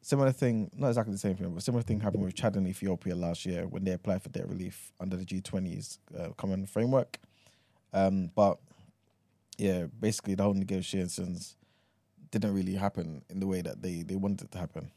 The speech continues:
Um, similar thing, again, happened to Sri Lanka and Bangladesh. They were, they asked for bailouts under the I M F scheme to support the country, um, during the climate crisis as well. Again, certain things just have, have been pushed back in it because of the whole,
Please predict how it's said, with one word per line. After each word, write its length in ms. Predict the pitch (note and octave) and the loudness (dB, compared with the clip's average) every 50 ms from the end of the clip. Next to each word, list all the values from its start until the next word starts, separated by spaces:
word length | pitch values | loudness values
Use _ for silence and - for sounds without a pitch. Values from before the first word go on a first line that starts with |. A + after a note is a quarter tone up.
| - - _ | -20 -10 _
Um, 220 | G2 G2 G2+ F#2 F#2+ | 0 0 0 0 2
similar 240 | - B2 A#2 A2+ G#2+ | 2 4 4 4 4
thing, 220 | A2 G#2+ G#2 - - | 4 0 0 0 -2
again, 300 | G2+ F#2+ A#2+ A#2 A2 G#2+ | -2 4 6 6 8 6
happened 240 | G#2+ - G#2+ G2 - | 6 4 2 0 -2
to 100 | - - | -2 -4
Sri 160 | - - G2 | -2 2 2
Lanka 220 | F#2+ F#2+ - F#2+ | 2 2 2 0
and 80 | F#2+ F#2+ | 2 2
Bangladesh. 500 | F2+ F#2 F#2 G2 A2 A#2+ A#2+ A#2+ - - | 2 2 0 2 6 6 6 6 4 0
They 160 | - G2+ G#2 | 0 2 2
were, 160 | G2+ G2 F2+ - - | 2 0 -2 0 0
they 100 | A2 G#2 | 0 4
asked 220 | G2 G2+ G#2 - | 4 2 2 0
for 80 | - G2 | -2 -4
bailouts 680 | G#2+ - G2+ G#2 G2+ G2+ F#2+ - - - - - - - - - - - - _ - | 0 2 2 4 4 4 4 2 0 -4 -10 -12 -12 -14 -18 -20 -20 -20 -18 _ -4
under 200 | G2+ G2 G2+ F#2 | -2 0 0 0
the 100 | F2+ C2+ | 0 2
I 100 | G2+ G#2+ | 2 4
M 140 | G2+ G2+ | 4 4
F 160 | G2+ G2 - - | 2 2 0 -2
scheme 520 | - - - A2 G#2+ G#2 G2+ G2+ G2+ G#2 - _ _ _ _ _ _ - | -8 -6 -2 0 2 4 4 2 2 0 -2 _ _ _ _ _ _ -14
to 80 | G#2+ - | -6 -6
support 300 | - G2 - A2 F#2+ - | -6 -4 -2 -4 -4 -4
the 60 | - | -2
country, 680 | - B2 A2 G#2+ G2+ - A2 G#2+ G#2+ G#2+ G#2 G2+ G2 - | 2 2 2 4 2 2 2 2 4 4 4 2 0 -2
um, 380 | G#2+ F#2+ F#2+ F#2+ F#2+ G2 G2 F#2+ | -2 0 0 2 2 0 0 0
during 280 | - - G#2 G#2 G2 | 0 2 2 4 4
the 140 | G#2 G2+ F#2+ | 4 2 0
climate 360 | - - A2+ A2+ A2+ G#2+ - | 0 2 2 2 4 2 0
crisis 440 | - - A#2 A2+ A2 - A2+ G#2 - | 4 6 6 6 6 4 -2 -4 -4
as 140 | A2+ G#2 A#2 | -4 -4 0
well. 340 | A#2 A#2 A#2 A#2+ A#2 A2+ A2+ - _ _ _ _ _ _ _ _ _ _ | 2 4 6 6 6 4 2 -4 _ _ _ _ _ _ _ _ _ _
Again, 360 | - G2+ A#2 A2+ G#2+ F#2+ E2+ E2+ | 2 6 8 8 8 8 4 0
certain 260 | - - - D3 B2+ B2+ | 2 6 8 8 8 8
things 180 | B2+ B2 G#2 | 4 2 2
just 240 | - - - A#2+ - | -2 -4 -4 -2 4
have, 200 | - B2 A2 - | 6 6 6 6
have 200 | - G2 A3+ - - | 2 0 -2 -2 0
been 140 | - - G3+ | -2 -2 -2
pushed 280 | - - - - - - | -2 -4 -6 -6 0 2
back 220 | G2+ - - - | 2 2 2 0
in 80 | G#2+ G2 | -2 -4
it 80 | - | -4
because 220 | - - - G2 F#2+ | -6 -4 -4 -2 -2
of 40 | |
the 60 | G2 F2+ | -2 -2
whole, 240 | F#2 F#2+ F#2+ F#2 | -2 -2 -4 -6